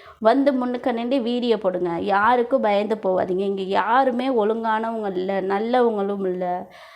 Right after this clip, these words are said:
ஆ, உத்தம புத்திரர்களும் இல்லை. சரியா தங்கச்சி? அதனால இந்த தங்கச்சிக்கு போயிட்டு இந்த வீடியோ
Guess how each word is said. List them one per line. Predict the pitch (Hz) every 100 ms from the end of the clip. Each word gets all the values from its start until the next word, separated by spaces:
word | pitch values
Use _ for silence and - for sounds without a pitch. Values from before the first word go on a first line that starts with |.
| - - -
ஆ, | 180 175 180 180
உத்தம | 180 175 196 - 254 262 233
புத்திரர்களும் | 226 - 254 247 214 196 214 269
இல்லை. | 208 180 185 214 180 - - _ _ _ _ -
சரியா | 214 226 208
தங்கச்சி? | 208 196 196 202 196 196 - - -
அதனால | 196 202 220 208 208 269 330 - - -
இந்த | 202 208
தங்கச்சிக்கு | 214 262 285 285 233 226
போயிட்டு | 240 311
இந்த | 277 226
வீடியோ | 202 247 277 277